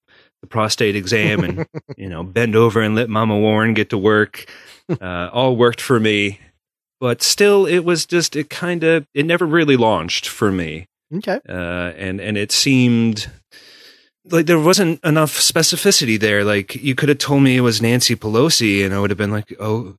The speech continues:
Speaker 1: okay.
Speaker 2: <laughs>
Speaker 1: Yeah, I mean, yeah, sure." Uh, so I don't know if the character itself, uh, has too many good hooks yet,
Speaker 2: Right.
Speaker 1: uh, but some lines were, were really got me.
Speaker 2: Yeah.
Speaker 1: The, the D N A test came back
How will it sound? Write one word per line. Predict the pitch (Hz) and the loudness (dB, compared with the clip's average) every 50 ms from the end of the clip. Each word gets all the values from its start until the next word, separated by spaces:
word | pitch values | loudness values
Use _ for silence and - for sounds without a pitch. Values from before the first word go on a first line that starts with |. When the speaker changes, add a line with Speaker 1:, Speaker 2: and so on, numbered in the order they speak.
| _ _ _ - | _ _ _ -10
Speaker 1:
okay. | - 120 107 104 113 110 - - - 226 | -6 -4 -2 -2 -2 -4 -6 -10 -8 -6
Speaker 2:
<laughs> | 202 - - | -6 -4 -2
Speaker 1:
Yeah, | - 147 175 208 208 | 0 0 0 0 -2
I | 202 196 180 180 | -2 -2 0 2
mean, | 185 185 185 185 175 | 4 4 4 4 4
yeah, | 165 170 175 175 175 170 | 2 2 2 0 -2 -2
sure." | - - 165 185 185 160 139 127 - _ _ _ _ _ _ _ _ _ _ _ 104 | -2 -2 -2 -2 0 -2 -4 -4 -8 _ _ _ _ _ _ _ _ _ _ _ -8
Uh, | 101 101 104 104 101 101 101 - | -4 -2 -2 -2 -2 -2 -4 -4
so | - - 143 135 | -2 0 0 2
I | 135 156 | 2 2
don't | 190 220 | 0 0
know | 208 208 | 2 2
if | 196 180 | 0 2
the | - 160 | 0 -4
character | 131 - - - - 90 120 120 127 131 127 120 107 - - - 110 95 | -4 -2 -6 -6 -4 -2 0 2 4 4 4 4 2 0 0 0 2 2
itself, | 92 90 - - - 107 101 95 90 82 - - - - | 2 0 -2 -2 -2 -2 -2 -2 -2 -4 -6 -12 -14 -8
uh, | 110 98 92 90 | -6 -4 -4 -4
has | 90 107 104 101 95 - | -2 -2 0 0 -2 -2
too | - - 117 | -4 -6 -4
many | 107 104 101 92 | -4 -2 -2 -2
good | 82 98 90 - | 0 -2 -2 -2
hooks | - - - 123 143 - - - - - | -4 -6 -2 -2 -2 0 0 0 -2 0
yet, | - 147 170 180 190 - - - - - - - _ _ _ _ _ _ _ _ _ _ _ _ 110 | 0 -2 -2 0 -2 -2 -4 -8 -8 -8 -10 -12 _ _ _ _ _ _ _ _ _ _ _ _ -8
Speaker 2:
Right. | 107 | -4
Speaker 1:
uh, | 101 101 104 107 | -2 -2 -2 -4
but | 123 120 107 160 160 | -6 -2 0 0 0
some | - - - 160 147 139 131 | 2 2 2 4 4 6 6
lines | 127 117 113 107 107 104 101 98 95 95 - - - | 6 4 2 2 2 0 -2 -2 -2 -2 -4 -4 -4
were, | 110 104 95 87 | -6 -6 -6 -4
were | 85 98 95 92 90 92 90 _ _ _ _ _ _ - 127 120 107 | -2 -2 -2 -2 -2 -6 -14 _ _ _ _ _ _ -20 -18 -16 -4
really | 101 113 107 98 92 | 0 2 2 2 2
got | 85 98 90 85 82 87 | 2 0 -2 -2 -4 -4
me. | 87 82 80 80 87 - _ _ _ | -4 -4 -4 -6 -8 -12 _ _ _
Speaker 2:
Yeah. | 214 151 117 - - | -4 -4 -4 -6 -12
Speaker 1:
The, | 98 95 101 92 | -6 -6 -6 -6
the | 90 107 117 120 117 123 | -6 -10 -6 -4 -2 0
D | 123 131 127 123 | 2 2 2 2
N | 117 117 | 2 0
A | 113 110 110 | 0 0 0
test | 104 - 113 104 98 101 - - | 0 0 -2 -2 0 -2 -4 -4
came | - 110 104 95 | -4 -2 -2 -2
back | 101 101 98 95 - | -2 -2 -2 -2 -4